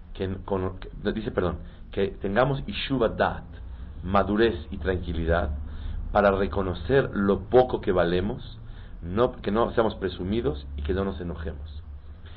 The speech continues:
El presumido y el enojón no es malo, simplemente es inmaduro, porque él se siente muy importante y con el derecho a.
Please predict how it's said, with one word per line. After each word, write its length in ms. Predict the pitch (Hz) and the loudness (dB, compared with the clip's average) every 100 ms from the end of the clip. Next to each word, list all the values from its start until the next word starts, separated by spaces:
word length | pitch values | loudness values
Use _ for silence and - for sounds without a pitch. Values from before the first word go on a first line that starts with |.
| - - - | -14 -14 -6
El 140 | 104 | -6
presumido 760 | - 104 104 107 104 147 147 123 | -2 -4 -4 -4 -2 0 0 2
y 80 | 104 | 2
el 80 | 92 | 0
enojón 720 | 90 87 - 120 107 98 98 | 0 -2 2 4 4 0 -4
no 160 | 98 101 | -2 0
es 140 | 87 | -2
malo, 400 | 92 90 87 - - - - - - - - - - - - - | 0 0 0 -4 -12 -16 -14 -14 -16 -16 -16 -16 -16 -18 -18 -12
simplemente 580 | 113 113 101 98 104 107 | -8 -4 -4 0 0 -2
es 140 | 104 - - | -6 -10 -8
inmaduro, 560 | 90 85 85 87 85 - - - - - - - - - - - - - - - - | -6 -4 -4 -4 -6 -10 -16 -20 -20 -20 -20 -20 -20 -18 -18 -16 -16 -16 -18 -18 -12
porque 320 | - 95 95 120 | -4 -4 0 -2
él 140 | 127 - | -2 -8
se 60 | 98 - | -12 -12
siente 580 | - 120 127 107 104 104 - - - - | -4 0 0 -2 -4 -6 -8 -12 -12 -8
muy 280 | 98 117 135 | -2 2 2
importante 680 | 117 101 90 - 85 82 - - - - - - - | 0 -2 -6 -4 -10 -10 -12 -14 -14 -14 -14 -14 -12
y 80 | - | -10
con 240 | - 107 101 | -2 0 0
el 180 | 95 | 0
derecho 580 | 90 104 123 87 - 101 - - | 2 6 6 4 -2 -4 -4 6
a. 240 | 220 - | 6 6